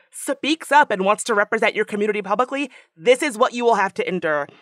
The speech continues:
The harassment will be in plain sight, and it will be endorsed and cheered on and enabled by the powers that be, in this case, Elon Musk. So if you run for office or become an activist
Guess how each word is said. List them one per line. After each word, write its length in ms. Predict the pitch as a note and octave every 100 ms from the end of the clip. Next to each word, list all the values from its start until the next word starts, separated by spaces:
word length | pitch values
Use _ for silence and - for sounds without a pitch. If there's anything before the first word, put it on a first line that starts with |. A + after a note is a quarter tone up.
| _
The 100 | A3
harassment 540 | G3+ G#3 G#3+ B3 C#4+ A#3+
will 80 | A3+
be 160 | G#3
in 240 | F#3 F3+ E3+
plain 320 | F#3+ E3 E3
sight, 400 | - A3 E4 - _ -
and 140 | G#3+
it 60 | A#3
will 100 | A#3+
be 160 | G#3
endorsed 560 | G3 E3 A#3+ C4+ C#4 -
and 140 | G3+ G3
cheered 300 | - A3+ A3
on 240 | A#3+ A3 A#3
and 120 | A#3+
enabled 560 | A#3 C4 E4+ B3 G3 - _ -
by 140 | A3+ A3+
the 120 | B3
powers 380 | A3+ A#3+ B3 G3
that 200 | B3 D#4
be, 240 | B3+ G3 -
in 160 | A3+
this 180 | A3+ B3
case, 220 | A#3 A#3 -
Elon 300 | G3 F#3 E3+
Musk. 220 | D3+ -
So 120 | F#3+
if 120 | F3
you 100 | F3+
run 240 | F3+ C#4 F#4
for 160 | A4
office 480 | D4+ F#4 C#4 A#3+ - - -
or 100 | F3+
become 360 | F3+ F3+ A#3+ D#4+
an 60 |
activist 540 | D#4 D#4+ D#4+ G#3+ G#3+